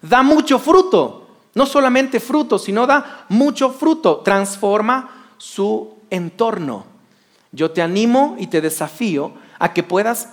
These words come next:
salir de la zona de confort y generar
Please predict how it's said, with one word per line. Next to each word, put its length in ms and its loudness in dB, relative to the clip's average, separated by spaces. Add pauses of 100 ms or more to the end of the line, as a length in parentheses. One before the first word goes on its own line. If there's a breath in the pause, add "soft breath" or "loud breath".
(120)
salir 840 -2 (400 soft breath)
de 140 -2
la 120 0
zona 480 -2
de 120 -2
confort 500 -4 (380 soft breath)
y 100 -4
generar 540 0